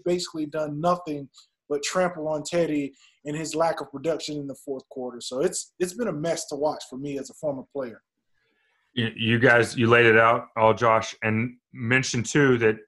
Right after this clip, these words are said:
Speaker 2: in the midst of it, Teddy went out there and won a sportsmanship award. His, his team's being petty as all hell, and this guy went out and won a sportsmanship award, which was a little difficult to celebrate,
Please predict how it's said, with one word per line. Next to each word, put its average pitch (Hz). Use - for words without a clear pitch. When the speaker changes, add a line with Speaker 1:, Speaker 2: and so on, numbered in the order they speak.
Speaker 2:
in 127
the 127
midst 143
of 113
it, 147
Teddy 156
went 123
out 117
there 127
and 110
won 117
a 117
sportsmanship 117
award. 76
His, 113
his 107
team's 135
being 120
petty 139
as 127
all 139
hell, 110
and 113
this 139
guy 120
went 117
out 123
and 110
won 117
a -
sportsmanship 131
award, 95
which -
was 90
a 110
little 185
difficult 208
to 143
celebrate, 214